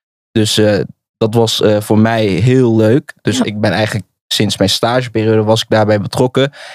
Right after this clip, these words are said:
Speaker 1: En daarna kwam ik te werken bij C M S. En, eh, heb ik die zaak ook met een andere, eh, confrère, noemen we dat natuurlijk,
Speaker 2: <laughs>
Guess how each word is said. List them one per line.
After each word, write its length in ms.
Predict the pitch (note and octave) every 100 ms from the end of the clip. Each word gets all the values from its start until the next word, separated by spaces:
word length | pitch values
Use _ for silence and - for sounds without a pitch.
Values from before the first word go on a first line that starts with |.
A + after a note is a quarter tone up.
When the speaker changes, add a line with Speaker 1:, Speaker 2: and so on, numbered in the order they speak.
| -
Speaker 1:
En 160 | - G#2+
daarna 260 | G#2 A2 G#2+
kwam 300 | - G#2+ G#2+
ik 80 | - -
te 100 | G#2
werken 280 | G#2+ C3
bij 120 | C#3+ C#3
C 80 |
M 300 | C3 B2 A#2+
S. 100 | A#2
En, 260 | - A2 G#2+
eh, 200 | G#2+ G#2 A2 _ _ _ _
heb 120 | A2+
ik 80 | G#2+
die 100 | A2
zaak 300 | G#2+ A2 G#2+ G#2
ook 120 | G#2+
met 140 | G#2+
een 100 | G2+
andere, 440 | - A2 G2+ G2 F#2+
eh, 500 | - - - - - - _ _ _ -
confrère, 520 | A2+ G#2 G#2+ G2+ G2
noemen 180 | G#2 G#2+
we 60 |
dat 160 | - -
natuurlijk, 420 | - - A2 -
Speaker 2:
<laughs> 320 | D#4+ D#4+ C#4